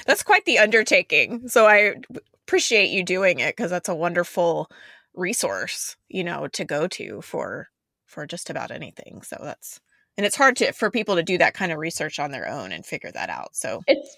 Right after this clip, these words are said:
Speaker 2: yeah, it's really, it's really hard, and they shouldn't have to. And that's why
Speaker 1: Right.
Speaker 2: I wanted to put it all in one place. And, like, that's where you'll be able to find, like, um,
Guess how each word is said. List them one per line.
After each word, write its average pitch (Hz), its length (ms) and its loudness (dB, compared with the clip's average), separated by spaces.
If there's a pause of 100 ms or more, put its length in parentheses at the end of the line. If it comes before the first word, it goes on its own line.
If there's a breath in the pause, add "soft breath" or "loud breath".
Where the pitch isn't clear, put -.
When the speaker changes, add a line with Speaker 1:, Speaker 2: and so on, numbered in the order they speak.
Speaker 2:
yeah, 320 240 6
it's - 180 2
really, 453 320 6
it's - 140 2
really 453 320 6
hard, 165 220 6
and 190 120 4
they 202 60 4
shouldn't 269 320 2
have 220 300 -4
to. 110 280 2
And 156 140 4
that's 190 260 2
why 214 140 6 (120)
Speaker 1:
Right. 180 120 8
Speaker 2:
I 160 60 4
wanted 170 300 4
to 165 60 -6
put 165 220 6
it - 300 6
all 151 160 8
in 151 100 6
one 135 160 4
place. 170 540 4
And, 156 100 4
like, 151 200 6
that's 190 280 6
where 196 140 6
you'll 180 180 6
be 160 160 2
able 151 180 2
to 156 120 -4
find, 151 440 4
like, 131 400 4
um, 127 500 -2